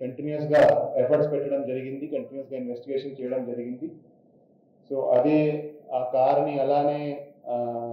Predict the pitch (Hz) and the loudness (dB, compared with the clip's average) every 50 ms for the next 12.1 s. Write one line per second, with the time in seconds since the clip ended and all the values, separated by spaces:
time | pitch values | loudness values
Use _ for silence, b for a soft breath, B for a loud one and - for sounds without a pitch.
0 | 117 117 113 117 - _ _ _ _ _ _ _ _ - 120 113 117 117 139 143 | -10 -10 -12 -14 -16 _ _ _ _ _ _ _ _ -14 -8 -6 -4 -2 0 0
1 | 143 143 143 139 139 139 143 151 - - - - 127 120 120 123 127 127 135 135 | -2 -2 -2 -2 0 0 0 0 0 -2 -4 -2 -2 -2 -2 -2 -6 -6 -6 -6
2 | - 151 143 135 127 131 139 139 147 139 123 123 127 135 135 - 131 123 175 294 | -4 -4 -6 -4 -2 0 0 0 0 -2 -2 -2 -2 -4 -4 -6 -8 -4 0 0
3 | 349 - - - - - - _ _ _ _ _ _ _ _ _ _ _ _ _ | 0 0 -2 -6 -14 -18 -20 _ _ _ _ _ _ _ _ _ _ _ _ _
4 | _ - 127 127 123 123 120 123 120 120 120 120 120 - - 120 135 - 147 156 | _ -6 -4 0 0 2 2 2 2 2 0 0 -2 -4 -4 -4 -4 -2 -2 -2
5 | 156 156 151 147 147 143 139 - - 143 135 139 135 139 139 135 131 135 127 127 | -2 0 0 0 0 0 -2 -2 -4 -6 -8 -8 -8 -8 -10 -10 -8 -10 -8 -4
6 | 139 135 135 143 139 135 135 135 131 123 123 127 127 135 131 131 131 127 - - | -4 -2 -2 -2 -4 -4 -6 -8 -6 -8 -8 -8 -8 -10 -10 -10 -10 -12 -10 -8
7 | 127 127 - - 170 - - - - - _ _ _ _ _ _ _ _ _ _ | -8 -8 -8 -8 -10 -10 -12 -16 -20 -20 _ _ _ _ _ _ _ _ _ _
8 | _ _ _ _ _ _ _ _ _ _ _ _ 120 120 123 135 - - 143 143 | _ _ _ _ _ _ _ _ _ _ _ _ -2 4 4 6 6 6 6 4
9 | 143 - - 180 190 208 - - - - - - - - 139 135 139 - - 160 | 4 4 4 2 2 2 0 -4 -8 -14 -18 -6 0 4 4 4 4 4 2 4
10 | 156 - 107 - - - - - - - - _ _ _ _ _ _ _ _ _ | 4 4 4 2 -2 -6 -8 -14 -16 -20 -20 _ _ _ _ _ _ _ _ _
11 | _ _ _ - 120 131 139 147 147 143 143 139 - 139 135 135 131 127 127 127 | _ _ _ -8 -4 -2 2 4 4 2 2 0 -4 -6 -6 -6 -4 -4 -4 -4
12 | 123 - | -4 -6